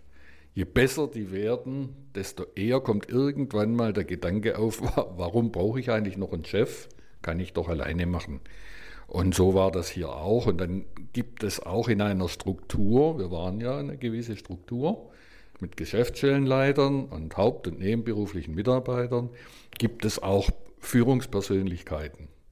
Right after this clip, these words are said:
Und eine solche Führungspersönlichkeit hat sich dann halt an die Spitze gesetzt und auf einen Schlag war dann, äh, Ende siebenundachtzig oder achtundachtzig,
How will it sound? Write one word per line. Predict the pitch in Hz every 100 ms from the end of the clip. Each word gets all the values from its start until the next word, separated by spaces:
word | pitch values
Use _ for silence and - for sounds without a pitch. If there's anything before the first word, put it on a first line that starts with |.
| - - -
Und | 87
eine | 90 90 110
solche | 120 117 117 120 123
Führungspersönlichkeit | 113 107 113 120 - 131 131 123 120 139 123 - - -
hat | -
sich | - 120
dann | 117 117 110
halt | 110 107
an | 104
die | 101
Spitze | 98 110 - -
gesetzt | 123 117 123 - -
und | 110 110 - - - - - - - -
auf | 123 -
einen | 90 95 147
Schlag | 139 110 92 117 147 - - - - -
war | 95 98 101
dann, | 101 110 107 113 113 113
äh, | - 98 98 104 95 95 -
Ende | 101 98 95 95 92 - - - - - - - - - -
siebenundachtzig | - 98 90 85 85 - - - 123 - - -
oder | - 87
achtundachtzig, | 104 - 123 117 117 - 120